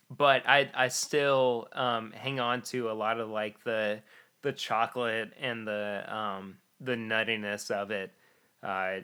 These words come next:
that is pretty prominent, um, throughout the bourbon. And, uh, again, I, I, I paid, like, sixty or sixty-five dollars for it. So, uh, as far as price goes, I'm gonna give it a four. Um, so what did,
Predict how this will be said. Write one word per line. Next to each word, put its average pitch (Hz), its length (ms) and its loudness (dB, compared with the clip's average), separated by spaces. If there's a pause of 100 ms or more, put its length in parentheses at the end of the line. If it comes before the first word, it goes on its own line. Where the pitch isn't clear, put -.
(800)
that 110 240 0
is 110 240 -2
pretty 117 300 -4
prominent, 110 560 -2 (1700)
um, 110 380 -2 (180)
throughout 117 300 -4
the 113 80 -2
bourbon. 104 400 -4 (360)
And, 127 260 -2
uh, 120 260 4
again, 151 380 0
I, 143 320 0 (100)
I, 139 180 -2 (140)
I 135 120 4
paid, 135 360 -4
like, 104 320 -4
sixty 120 560 -6
or 110 140 -4
sixty-five 113 540 -4
dollars 110 440 -2
for 120 260 -2
it. - 160 -6
So, 110 420 -2
uh, 110 440 -4
as 113 220 -4
far 131 180 2
as 120 100 -4
price 131 360 0
goes, 147 220 0
I'm 151 120 0
gonna 160 140 -4
give 131 120 -4
it 113 60 -4
a 107 80 -2
four. 113 480 -6 (760)
Um, 117 480 2 (320)
so 147 180 0
what 131 140 2
did, 127 160 -2